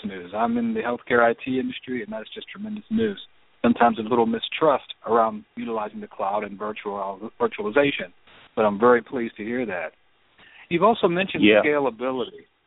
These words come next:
Speaker 1: Um, in terms
Speaker 2: Yes.
Speaker 1: of leveraging that scalability and being innovative, you've also mentioned that you are gonna be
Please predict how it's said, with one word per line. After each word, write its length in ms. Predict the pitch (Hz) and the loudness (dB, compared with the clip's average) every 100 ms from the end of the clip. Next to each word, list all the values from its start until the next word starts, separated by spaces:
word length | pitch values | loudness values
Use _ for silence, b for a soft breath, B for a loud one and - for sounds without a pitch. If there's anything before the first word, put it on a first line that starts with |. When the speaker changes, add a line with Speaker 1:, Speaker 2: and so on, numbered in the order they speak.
| _ _ _ _ _ - | _ _ _ _ _ 0
Speaker 1:
Um, 240 | 135 - | 2 2
in 100 | 151 | -6
terms 220 | 147 226 - | 0 2 2
Speaker 2:
Yes. 40 | |
Speaker 1:
of 60 | 156 | 0
leveraging 560 | 147 180 175 151 139 131 | -2 -4 -4 -8 -6 -6
that 140 | 123 _ | -8 _
scalability 920 | 160 147 139 139 143 135 143 135 131 | 0 2 0 -2 -4 -4 -6 -2 -2
and 180 | 123 120 - | -2 -4 -6
being 200 | - 139 135 | -2 0 0
innovative, 520 | 147 120 117 110 113 _ - - _ _ - | -4 -4 -6 -6 -8 _ -18 -18 _ _ -10
you've 200 | 180 - | -8 0
also 380 | 208 240 233 | 2 2 2
mentioned 500 | 214 226 233 - 165 160 | 2 2 0 0 0 2
that 200 | 156 - _ | 2 0 _
you 160 | 160 190 | 2 2
are 60 | |
gonna 120 | 175 160 | 4 0
be 160 | 147 | -2